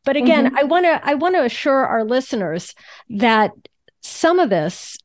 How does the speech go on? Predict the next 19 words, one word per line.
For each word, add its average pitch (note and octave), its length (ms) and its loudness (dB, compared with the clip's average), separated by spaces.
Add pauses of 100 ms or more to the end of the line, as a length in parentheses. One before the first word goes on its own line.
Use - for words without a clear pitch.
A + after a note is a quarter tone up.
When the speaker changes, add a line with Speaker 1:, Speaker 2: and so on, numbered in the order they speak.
(100)
Speaker 1:
um, G#3 540 2
you C#4+ 160 2
know, B3+ 100 4
some F4 260 0
of D#4+ 80 0
these A#3+ 260 -2 (100)
may B3 300 0
never A3+ 680 -2
see G3+ 500 0 (840)
the A3+ 100 2
light G3+ 280 2
of F3+ 80 -2
the, F#3 120 -4 (120)
of G3+ 220 0
day. E3+ 240 -2
We're A#3 180 0
just D4 260 -4
talking D4 440 -2
about G#3 480 -2